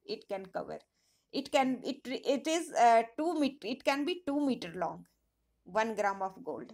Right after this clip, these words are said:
wire. Next is Two metals that cannot be stored either in air or under water.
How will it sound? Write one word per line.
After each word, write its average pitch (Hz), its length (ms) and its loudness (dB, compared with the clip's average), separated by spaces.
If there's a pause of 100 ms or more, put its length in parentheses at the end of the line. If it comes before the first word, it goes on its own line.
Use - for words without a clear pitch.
wire. 131 260 -8 (1300)
Next 285 380 -2
is 285 360 2 (1700)
Two 370 240 2
metals 240 640 0 (160)
that 214 300 2
cannot 254 500 0
be 294 140 2
stored 220 480 0 (520)
either 320 440 2
in 233 260 0
air 180 360 2 (440)
or 277 160 4 (100)
under 180 340 -2
water. - 340 -10